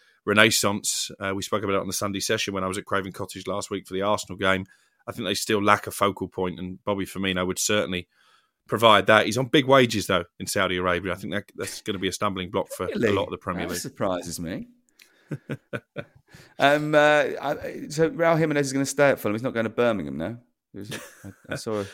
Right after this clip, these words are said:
Speaker 1: <laughs> Well,
Speaker 2: saw
Speaker 1: I mean, yes, so maybe Kai Rooney know,
Speaker 2: <laughs>
Speaker 1: kn-, knows more than I do, but, uh, that, that's not one that's been on my radar.
Speaker 2: Um, Ramsdale, quick hit.
Speaker 1: He'll stay. Um,
Speaker 2: Okay.
Speaker 1: Arsenal would be mad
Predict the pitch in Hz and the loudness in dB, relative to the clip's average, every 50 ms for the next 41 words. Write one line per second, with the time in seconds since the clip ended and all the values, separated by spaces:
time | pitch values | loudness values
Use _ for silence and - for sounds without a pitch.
0 | - - - - - - 180 175 165 156 175 190 185 165 143 - 143 127 139 135 | -14 -20 -14 6 10 12 12 12 12 10 6 4 4 2 2 2 4 6 8 8
1 | 131 127 113 - - 117 117 113 107 110 107 104 101 95 98 98 - - - - | 8 6 2 2 2 2 4 4 2 2 2 0 0 0 0 0 -2 -4 -6 -6
2 | 107 - - - 110 104 101 98 107 101 98 95 95 95 95 92 - - 90 87 | -8 -8 -6 -4 -4 -4 -2 -2 -4 -4 -2 0 0 0 0 0 0 -4 -6 -6
3 | - - 92 - - - - 98 92 85 92 73 80 107 - - 113 - 104 101 | -8 -12 -14 -12 -10 -6 -6 -4 -4 -4 -4 -4 -4 -6 -4 -4 -4 -2 -2 -4
4 | 98 95 87 - - 98 95 92 92 90 90 87 87 90 87 92 92 92 - _ | -4 -6 -8 -8 -8 -8 -6 -4 -4 -4 -4 -4 -4 -6 -6 -8 -12 -14 -16 _
5 | _ _ _ _ _ _ _ _ - - - 139 123 - - 113 120 123 131 131 | _ _ _ _ _ _ _ _ -18 -16 -14 -14 -6 0 4 4 6 8 8 8
6 | 131 131 131 127 131 127 - - - - _ - 127 143 156 165 170 175 160 - | 8 8 6 6 4 0 -4 -6 -12 -14 _ 2 4 6 8 8 6 4 4 6
7 | - 165 170 180 190 185 - - _ _ _ _ _ _ _ _ _ _ _ - | 8 8 8 8 4 0 -6 -14 _ _ _ _ _ _ _ _ _ _ _ 0
8 | 175 156 - - 156 160 175 170 - - _ _ _ _ _ _ _ _ _ _ | 0 0 2 2 2 2 2 2 -2 -10 _ _ _ _ _ _ _ _ _ _
9 | _ _ _ _ _ _ _ _ _ _ _ _ _ _ _ _ _ _ 185 185 | _ _ _ _ _ _ _ _ _ _ _ _ _ _ _ _ _ _ 2 2
10 | - - 208 202 208 156 - - _ _ _ _ _ - - 135 139 139 135 135 | 4 4 6 6 6 6 4 -2 _ _ _ _ _ -4 0 2 4 4 4 4
11 | 127 127 127 123 - 82 - 131 139 151 - - - 147 151 156 151 - 143 135 | 2 2 0 -4 -4 -2 -2 -2 -2 -4 -6 -2 0 2 4 4 2 2 -2 -2
12 | 123 113 113 120 113 117 123 135 143 131 110 101 87 - | -2 -2 -2 -2 0 2 2 2 4 4 2 2 0 -4